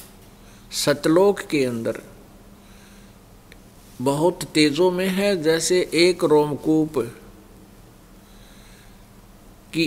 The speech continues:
इतनी शोभा है परमात्मा का, इतना प्रकाश है कि करोड़ सूर्य, करोड़ चंद्रमा मिला दे तो भी वो रोशनी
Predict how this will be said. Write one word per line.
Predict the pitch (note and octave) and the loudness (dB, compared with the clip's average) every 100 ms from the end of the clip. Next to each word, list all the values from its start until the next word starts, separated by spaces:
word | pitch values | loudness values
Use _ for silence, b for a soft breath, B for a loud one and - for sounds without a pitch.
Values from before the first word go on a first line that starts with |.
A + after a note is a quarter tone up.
| - | -2
इतनी | F3 F#3+ G3 G#3+ | -2 0 2 2
शोभा | G#3 F3 D3 E3+ | 2 4 4 2
है | G3+ E3+ | 0 -2
परमात्मा | D#3 C3 B2+ B2+ B2+ C3+ C#3+ | -2 -4 -2 -6 -6 -8 -6
का, | C#3+ E3+ | -2 -2
इतना | D#3+ D#3 D3+ C#3+ - - | -2 -4 -6 -6 -8 -6
प्रकाश | B2+ - D3 D#3 F3+ | -6 -2 -2 -2 -2
है | F3+ F3+ | -2 -2
कि | F3 D3+ | -2 -4
करोड़ | D3 D#3 E3+ E3+ | -2 2 2 2
सूर्य, | - D3 C#3 D3+ E3 D#3+ | 0 -2 2 2 0 0
करोड़ | D3 D3 | 0 0
चंद्रमा | C#3 B2+ B2+ C3 D3 D#3 | -2 -4 -2 -2 -2 -2
मिला | B2 A2+ A2+ | -2 -4 -4
दे | B2+ C#3 C3+ - | -2 -2 -2 -4
तो | D#3 E3+ | -2 -2
भी | D3+ D3+ | 0 0
वो | A#2+ | 0
रोशनी | A2+ A2+ G#2+ B2+ C3 C3+ | 0 -2 -4 -6 -6 -6